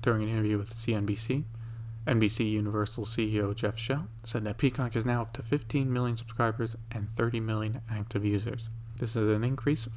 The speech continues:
from the thirteen million they had at the end of the second quarter.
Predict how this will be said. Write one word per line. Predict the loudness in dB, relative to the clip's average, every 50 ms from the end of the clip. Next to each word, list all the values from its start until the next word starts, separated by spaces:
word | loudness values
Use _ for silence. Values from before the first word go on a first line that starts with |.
| -10 2 4
from | 6 6 6 4 2 -2 -4 -4 -4
the | -4 -2 0 0 0 0 0 -2 -4 -8 -12 -12 -12 -10 -8
thirteen | -6 -6 -4 -2 0 0 2 2
million | 2 2 2 2 0 0 0
they | 0 0 0 0 -2 -6 -10 -10
had | -8 -4 -4 -4 -2
at | -2 -4 -4 -4
the | -4 -4 -4 -2
end | -2 -2 0 -2
of | -4 -4
the | -2 -2 -2 -2
second | -2 -4 -4 -4 -4 -6 -6 -2
quarter. | -2 -2 -2 -2 -2 -6